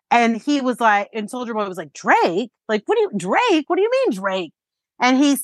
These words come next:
made a comment. He was like, "Drake, you mean the man that was hiding the, his kid from the world, but was really <laughs> hiding his, the world from his kid," or something, like, random like that. But it was in the same wording as that. Yes.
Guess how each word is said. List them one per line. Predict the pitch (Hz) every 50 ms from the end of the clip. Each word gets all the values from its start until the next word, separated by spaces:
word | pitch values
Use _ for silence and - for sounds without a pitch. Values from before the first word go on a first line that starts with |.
| - _ -
made | 254 269 302 311 311
a | 285
comment. | 285 - - 302 294 285 254
He | 247 254
was | 214
like, | 226 208 170
"Drake, | - - 285 285 359 427 392 -
you | _ - 254 262 269
mean | 262 285 277 277 269 269 269 269 277 - _ _ _ _ _ _ -
the | 220
man | 262 285 302 320
that | 320 269
was | 262 -
hiding | 240 233 285 269 277 277 262
the, | 240 240 196 - _ _ _
his | 240 247 269 208 -
kid | - 302 294 247 -
from | 277 240 233
the | 226
world, | 233 240 254 269 277 226
but | 240 208
was | 214 208 220
really | 240 240 247 285 254 247 - 240
<laughs> | -
hiding | 269 269 269 254
his, | 247 233 214 202 - _
the | 220 208
world | 208 226 240 262 262 -
from | - 247 214
his | 190 -
kid," | - 294 269 269 233
or | 208
something, | - - 262 220 240 220
like, | 214 208 202 - _ _ _ _ _ _ _
random | 240 262 262 269 262 262
like | 254 240 247
that. | 254 233 269 262
But | 254 254
it | 247
was | 247 247 226
in | 254 247
the | 233 220
same | - - 302 262 247 247 247 240 240 - - _ _ _ _ _ _ _
wording | 208 208 254 254 262 269 269 254 247 214 208 208
as | 196 190 190 175 165
that. | 170 196 156 123 - - _
Yes. | 202 196 175